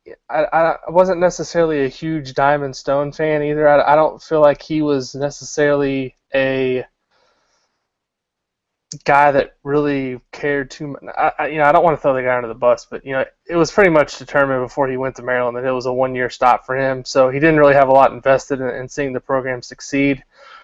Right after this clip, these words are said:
Um, so, y-, you know, obviously Lehman's a loss, uh, but I think they can kind of overcome, uh, the losses of, of Suleiman and Lehman. And, you know, I, I think it was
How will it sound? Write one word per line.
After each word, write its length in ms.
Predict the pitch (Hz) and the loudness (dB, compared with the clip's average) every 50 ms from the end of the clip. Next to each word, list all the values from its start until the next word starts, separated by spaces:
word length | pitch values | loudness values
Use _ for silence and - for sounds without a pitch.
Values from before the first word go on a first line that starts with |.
| _ _ | _ _
Um, 460 | - 127 131 131 127 123 120 120 107 - _ _ _ _ _ _ _ | 0 2 4 4 4 4 2 -2 -6 -16 _ _ _ _ _ _ _
so, 580 | - - - 160 156 151 147 143 135 127 - - - - _ _ _ _ _ _ | -8 0 4 6 8 8 8 8 6 2 0 -6 -14 -20 _ _ _ _ _ _
y-, 180 | - 92 - - _ - | -20 -20 -20 -18 _ -4
you 80 | 175 | 0
know, 100 | 160 151 | 2 4
obviously 420 | 131 135 151 156 156 151 - - 151 | 4 4 4 4 2 0 0 -2 0
Lehman's 480 | 139 135 139 143 143 139 139 135 131 143 | 2 2 2 2 2 0 -2 -4 -4 -2
a 60 | 135 | 0
loss, 640 | 127 127 131 131 127 131 131 - - - _ - | 2 4 6 6 6 6 4 0 -6 -20 _ -20
uh, 160 | - - - - _ _ - 139 | -18 -18 -18 -18 _ _ -20 -10
but 140 | 135 139 135 | -4 0 2
I 100 | 143 147 | 2 2
think 160 | 143 175 170 | 2 0 -2
they 120 | 147 151 131 | -2 -2 -4
can 120 | 127 127 | -4 -8
kind 180 | 123 - 135 131 | -10 -8 -8 -8
of 60 | 127 | -6
overcome, 720 | - - 135 131 131 123 - - 139 131 131 127 123 120 - _ _ _ _ _ _ _ _ _ _ | -6 -6 -6 -6 -8 -8 -6 -6 -4 -4 -4 -6 -8 -14 -18 _ _ _ _ _ _ _ _ _ _
uh, 160 | - 120 120 | -6 -6 -4
the 80 | 123 127 | -2 0
losses 500 | 127 127 131 131 127 - - 135 123 120 | 2 4 4 4 4 2 -2 -8 -8 -4
of, 120 | 123 123 | -2 -2
of 240 | - - - 123 - | -2 -2 -4 -4 -6
Suleiman 760 | - - 147 143 131 131 127 127 127 127 127 127 127 123 123 120 _ _ _ _ _ | -6 -6 -4 -2 -2 -2 0 2 2 4 4 2 2 -2 -6 -12 _ _ _ _ _
and 160 | - 123 123 120 | -12 -8 -4 -2
Lehman. 400 | 127 131 131 131 127 127 123 123 | 0 0 0 0 -2 -4 -4 -4
And, 200 | 123 123 120 - _ | -6 -8 -8 -10 _
you 80 | 143 | -2
know, 60 | 139 127 | 0 2
I, 340 | 123 123 131 147 156 147 | 4 4 6 6 4 4
I 20 | 147 | 4
think 240 | - - 170 147 - | 4 2 2 2 0
it 80 | 156 | 0
was 440 | 147 143 135 123 - - - - - | 0 0 0 -2 -4 -10 -12 -14 -18